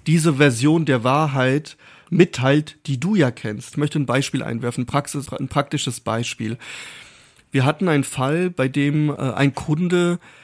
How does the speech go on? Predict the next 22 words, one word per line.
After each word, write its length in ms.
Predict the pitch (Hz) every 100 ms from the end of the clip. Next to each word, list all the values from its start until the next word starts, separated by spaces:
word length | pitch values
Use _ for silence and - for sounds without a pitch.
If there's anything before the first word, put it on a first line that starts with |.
| _
sich 220 | - 139
an 80 | 143
das 160 | 139 147
Unternehmen 460 | 139 135 143 160
gewandt 400 | 147 135 147 151
hat 240 | 151 143 - - - _ _
und 540 | 135 135 139 127 -
eine, 560 | 135 139 139 139 139 127
äh, 40 | 135
Rechnung 800 | 131 127 143 139 - 143 135 123
geltend 400 | 131 127 - 123
machen 320 | 110 113 104
wollte. 500 | 104 107 - - - - 156
Der 120 | 120
hat, 180 | 123 143
äh, 40 |
eine 220 | 123 127 120
Quittung 400 | - 180 196 175
vorgelegt 580 | 160 170 165 156 156
und 140 | 131 123
diese 200 | 147 139
Quittung 500 | - 147 143 135